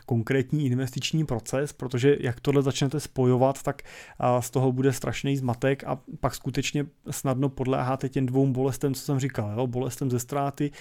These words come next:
anebo bolestem z toho výnosu, který vám utek. Eh, ale pokud to dokážete oddělit, buď tím, že sami skutečně si disciplinovaně oddělíte ty role, anebo tím, že prostě využijete,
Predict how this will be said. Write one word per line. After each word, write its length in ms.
anebo 260
bolestem 720
z 140
toho 240
výnosu, 400
který 200
vám 280
utek. 420
Eh, 40
ale 140
pokud 240
to 100
dokážete 400
oddělit, 520
buď 220
tím, 160
že 140
sami 320
skutečně 560
si 300
disciplinovaně 800
oddělíte 520
ty 140
role, 340
anebo 240
tím, 200
že 100
prostě 280
využijete, 640